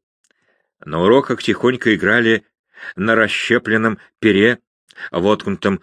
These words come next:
в парту. У расщепленного пера звук нестерпимый,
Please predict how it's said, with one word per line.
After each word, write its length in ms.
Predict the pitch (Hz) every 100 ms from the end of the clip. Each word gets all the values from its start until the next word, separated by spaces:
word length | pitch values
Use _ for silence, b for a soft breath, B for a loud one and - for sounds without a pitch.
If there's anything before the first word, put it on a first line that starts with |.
| _
в 140 | -
парту. 420 | - 78 - - - _ _ _ _ _ _ _ _ _ B B B
У 220 | 110 117 -
расщепленного 760 | 107 113 - 139 131 123 120 117
пера 360 | 117 123 131 B B
звук 580 | 85 90 139 147 - - B B -
нестерпимый, 1040 | 90 139 - - 135 - 135 104 95 80